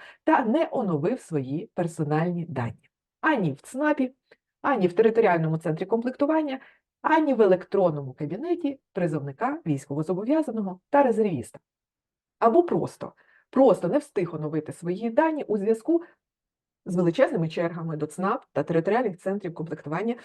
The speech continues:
До речі, я хочу сказати, що це виключити не можна. Або у зв'язку з тим, що, наприклад, чоловік перебував у відрядженні в цей строк за межами України. Це працівники, пов'язані з мореплавством,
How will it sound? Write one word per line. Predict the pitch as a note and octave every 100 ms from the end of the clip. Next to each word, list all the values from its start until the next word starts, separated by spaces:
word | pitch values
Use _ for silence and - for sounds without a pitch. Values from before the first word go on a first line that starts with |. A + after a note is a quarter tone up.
| - -
До | F#3+
речі, | A3 D4+ G3
я |
хочу | F3 F#3 F3+
сказати, | E3 F#3+ A3+
що | G#3 E3+
це | F3+ F#3+
виключити | E3+ E3 D#3+ D#3
не | D3
можна. | C#3+ D#3+ E3 G#3 - _ - -
Або | - E4
у | D4+
зв'язку | G3 G3+ C#4
з | -
тим, | G#4+
що, | G#4 - E3+ D#3 -
наприклад, | D#3 D#3 D3+ G3+ B3 -
чоловік | - C#3+ D3 D3+ A#3 -
перебував | F3 E3 D#3+ G#3 C4+ F3+
у |
відрядженні | F#3+ E3+ F3 C3 - C#3+
в | D3
цей | - C#3+
строк | - - A#3+ - _ _ _ E3+
за | F#3+
межами | E3 E3 F#3+
України. | F3 E3+ C3+ C3 C#3+ _ _
Це | - A#3
працівники, | E3 D#3 D#3 D#3+ C#4
пов'язані | C#4 D#3 D#3+ D3 D3+ D3+ D3 D#3+
з | E3+
мореплавством, | D#3+ C#3 C3 C3+ B2 - C#4+